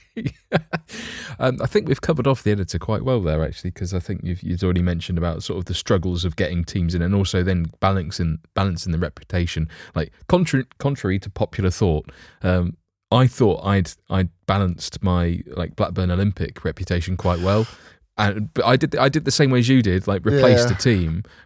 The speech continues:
Speaker 1: or, or rather, not replaced the team, but I actually just resurrected an old team. And for whatever reason, I think it's just a combination of lower leagues plus, uh, the fact that,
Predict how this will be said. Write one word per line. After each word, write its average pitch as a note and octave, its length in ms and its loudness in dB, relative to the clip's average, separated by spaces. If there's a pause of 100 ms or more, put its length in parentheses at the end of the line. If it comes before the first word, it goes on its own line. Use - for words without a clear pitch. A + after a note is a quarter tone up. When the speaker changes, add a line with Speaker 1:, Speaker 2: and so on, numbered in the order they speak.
(160)
Speaker 1:
or, A2+ 180 6
or A2+ 340 4
rather, G#2+ 480 2 (300)
not F#2 320 -2
replaced G2+ 340 0
the - 80 -8
team, E2 160 0
but D#2+ 120 -2
I F#2+ 100 0
actually F2+ 320 -2
just F2+ 180 -4
resurrected F2+ 540 0
an F2 80 0
old G2 200 0
team. D#2+ 320 -2
And F2 320 -2 (280)
for - 120 -8
whatever G#2 240 0
reason, F#2 320 0
I F#2+ 120 -2
think F2 280 -2
it's - 320 -8 (680)
just A2+ 240 0
a G2+ 40 0
combination F#2+ 640 2
of F2 160 2
lower G2 240 2
leagues F2+ 520 -2 (100)
plus, - 560 -2 (880)
uh, G2+ 140 0
the F2 100 -2
fact F2+ 280 -2
that, F2+ 160 -2